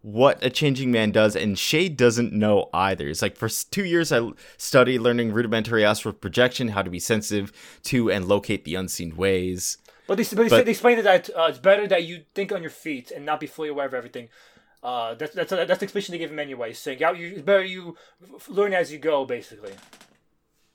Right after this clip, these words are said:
Speaker 1: Yeah, and a-, as he was started going over to Earth for, like, a couple hours at a time, he started to f-, fall in love with its wildness, its chaos, its life.
Speaker 2: He visits Earth temporarily, ju-, just, uh, but Weiser explains how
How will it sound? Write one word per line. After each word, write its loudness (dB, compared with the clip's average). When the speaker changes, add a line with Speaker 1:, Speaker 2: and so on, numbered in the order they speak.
Speaker 1:
Yeah, 0
and -2
a-, -2
as 4
he -4
was 0
started 4
going 4
over 2
to 2
Earth 4
for, -4
like, 4
a -4
couple 0
hours 4
at 2
a -2
time, -2
he -4
started -2
to -10
f-, -14
fall 2
in -2
love -2
with -6
its -8
wildness, -2
its -10
chaos, -6
its -8
life. -6
Speaker 2:
He -8
visits -2
Earth -2
temporarily, -4
ju-, -6
just, -4
uh, -4
but -2
Weiser 4
explains -4
how 0